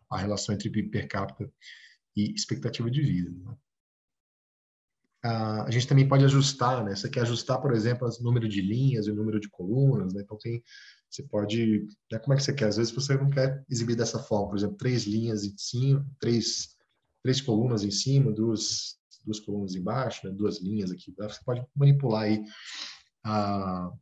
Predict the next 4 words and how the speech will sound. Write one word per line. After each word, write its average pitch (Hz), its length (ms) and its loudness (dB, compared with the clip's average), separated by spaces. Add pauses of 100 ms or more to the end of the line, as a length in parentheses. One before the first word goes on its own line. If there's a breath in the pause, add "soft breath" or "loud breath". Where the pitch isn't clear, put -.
(1400)
os, 95 680 -2
os 120 100 -4
parâmetros 110 420 0
desse, 104 1120 -2